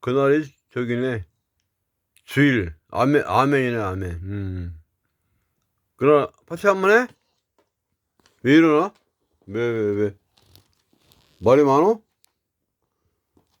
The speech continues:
살찐 것 봐, 이 새끼고. 아우, 새끼. 왜 그러는데, 너? 알았어, 알았어. 이-, 이십사일 날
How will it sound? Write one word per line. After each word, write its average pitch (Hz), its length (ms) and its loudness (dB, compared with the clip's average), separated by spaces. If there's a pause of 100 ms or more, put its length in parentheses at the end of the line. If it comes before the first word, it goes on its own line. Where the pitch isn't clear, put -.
(140)
살찐 139 300 -2
것 113 120 -2
봐, 117 120 -4
이 - 20 -4
새끼고. 104 580 -8
아우, 101 240 -2
새끼. 90 220 -12 (600)
왜 113 100 0
그러는데, 113 340 2
너? 101 420 0 (2250)
알았어, 151 380 2
알았어. 170 360 -2 (920)
이-, 135 60 -8
이십사일 175 640 2
날 185 260 2